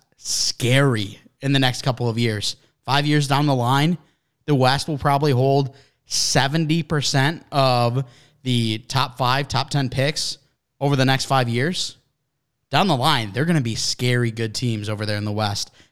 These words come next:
But as of now, we can enjoy it in the East. Um, Chase, let's head over to some action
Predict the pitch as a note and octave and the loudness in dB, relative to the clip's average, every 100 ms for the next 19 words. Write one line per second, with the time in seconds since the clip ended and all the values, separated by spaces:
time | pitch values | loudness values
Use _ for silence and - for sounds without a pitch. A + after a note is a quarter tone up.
0 | - A#2 A2 - B2+ A#2+ A2+ A#2 A#2 A2+ | -6 -4 -4 -2 -2 0 0 2 2 0
1 | G#2 A2+ G#2+ G#2 A2 A2 G2 G#2+ G2+ A2+ | -4 -4 -4 -4 -2 -4 -4 -8 -6 -2
2 | A2+ - - _ _ _ - A2+ A2+ G#2 | -2 -2 -4 _ _ _ -8 -2 0 -2
3 | G2 G#2 - _ _ E3 D#3 - E3 - | -4 -6 -10 _ _ 0 2 2 -2 0
4 | G#3 G3 C#3+ D3+ C3+ B2+ B2 B2+ A#2+ A#2 | 0 0 2 0 0 -4 -2 0 2 0
5 | A#2 - _ _ - D3 B2 A2+ A2+ - | -4 -12 _ _ -2 0 2 0 -4 -10
6 | _ _ C3 B2+ A#2+ - | _ _ -2 -2 -2 -8